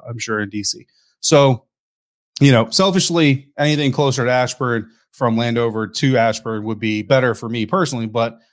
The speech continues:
this isn't about me personally. This is about the team. And again, if you're gonna be the Washington Commanders, as close to Washington, if not in Washington, uh, it just kinda makes sense. You know what I mean? So,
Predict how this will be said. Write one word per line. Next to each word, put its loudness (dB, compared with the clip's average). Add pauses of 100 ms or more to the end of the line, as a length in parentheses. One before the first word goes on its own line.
(100)
this -2
isn't 0
about 0
me -4
personally. -6
This -10
is -12
about -4
the -12
team. -2
And -8
again, -4
if -12
you're -6
gonna -4
be -4
the -2
Washington -6
Commanders, -12 (1160)
as 2
close 0
to -2
Washington, -4
if -12
not -6
in 0
Washington, -4
uh, -6
it -10
just -10
kinda -10
makes -10
sense. -16
You -10
know -4
what -4
I -6
mean? -8
So, 0